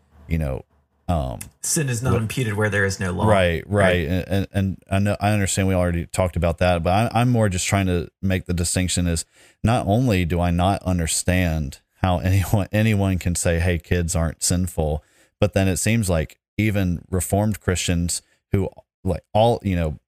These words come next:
Speaker 1: out of all of the Reformed Christians who don't believe that, who, who believe that children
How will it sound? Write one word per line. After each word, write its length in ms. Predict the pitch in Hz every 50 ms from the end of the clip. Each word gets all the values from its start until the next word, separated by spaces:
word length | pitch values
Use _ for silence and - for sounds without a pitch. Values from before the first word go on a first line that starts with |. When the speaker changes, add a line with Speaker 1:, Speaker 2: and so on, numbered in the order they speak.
| _ _ _ _ _ _ -
Speaker 1:
out 160 | 101 104 101
of 80 | 90
all 240 | - - 104 110 123
of 140 | 123 107 95
the 80 | 95 90
Reformed 420 | 92 90 - - 104 98 95 85
Christians 460 | - - 104 95 - - 92 87 -
who 120 | - 92 90
don't 360 | 82 78 90 92 98 - - _ - 90
believe 680 | 87 90 87 90 92 92 87 85 82 82 82 - - _ _ _ _ _ _ _ _
that, 140 | - 101 90
who, 180 | 98 117 107 67
who 260 | - 95 104 117 117
believe 380 | 98 107 101 104 107 113 110
that 140 | 95 95 -
children 480 | - - 104 98 90 95 92 87 76